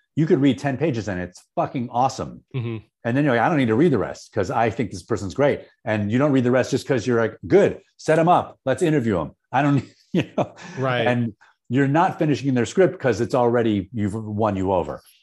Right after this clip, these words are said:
Speaker 1: 'cause you have limited time. You're trying to set up as many possibilities as possible. You wanna, like, meet as many, you know, I did, like, fifty meetings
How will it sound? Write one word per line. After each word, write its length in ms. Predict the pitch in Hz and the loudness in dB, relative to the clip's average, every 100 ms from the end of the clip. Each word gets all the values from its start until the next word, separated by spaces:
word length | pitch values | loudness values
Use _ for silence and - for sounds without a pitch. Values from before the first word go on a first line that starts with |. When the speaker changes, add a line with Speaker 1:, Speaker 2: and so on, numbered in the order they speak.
| _ | _
Speaker 1:
'cause 200 | - 113 | -2 0
you 80 | 120 | -2
have 420 | - 135 131 113 | 0 2 2 2
limited 380 | 110 101 92 87 | -2 -2 -4 -6
time. 320 | - 76 65 - _ _ - | -4 -4 -6 -12 _ _ -4
You're 120 | 117 | -2
trying 260 | 147 139 | 0 0
to 60 | 127 | 0
set 220 | - 127 | -2 0
up 140 | 117 104 | 0 -2
as 100 | 98 | -4
many 220 | 110 113 | -4 -2
possibilities 720 | - 107 107 101 98 92 82 | -2 -4 -2 -4 -2 -2 -6
as 80 | 92 | -6
possible. 400 | 131 135 147 135 | -4 -4 -4 -4
You 140 | 95 90 | -4 -4
wanna, 240 | 92 85 | -4 -2
like, 280 | 82 76 - _ - - _ _ 135 | -4 -6 -12 _ -20 -20 _ _ -14
meet 420 | 104 110 139 110 | -6 -2 0 -2
as 140 | 92 | -4
many, 260 | 107 113 117 | -2 -2 -2
you 60 | 95 | -2
know, 100 | 101 | 0
I 80 | 104 | 0
did, 160 | 123 | 0
like, 280 | 107 92 - _ - | 0 0 -4 _ -2
fifty 340 | 160 - 135 | -2 0 -2
meetings 560 | 110 104 87 73 71 | -2 -2 -4 -8 -14